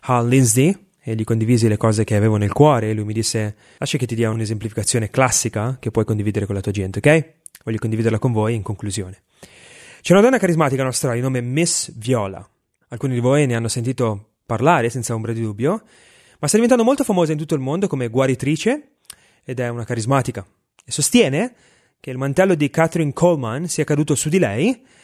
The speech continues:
e nella sua chiesa è in grado di scacciare demoni. Dice di poter scacciare demoni che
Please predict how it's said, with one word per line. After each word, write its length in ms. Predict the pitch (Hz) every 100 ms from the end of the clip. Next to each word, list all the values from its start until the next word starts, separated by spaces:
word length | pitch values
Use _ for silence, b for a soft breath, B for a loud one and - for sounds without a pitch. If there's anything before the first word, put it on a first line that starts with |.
| b b b
e 180 | 123 123
nella 160 | 131
sua 140 | 143 214
chiesa 280 | 147 120 139
è 40 |
in 80 | 143
grado 240 | 143 139
di 100 | 127
scacciare 440 | 123 139 - 143 123
demoni. 460 | 165 208 269 277 _ _ b b
Dice 180 | 135 139
di 80 | 131
poter 200 | 143 135
scacciare 340 | - 127 135
demoni 400 | 131 143 165 196
che 500 | - 131 120 113 -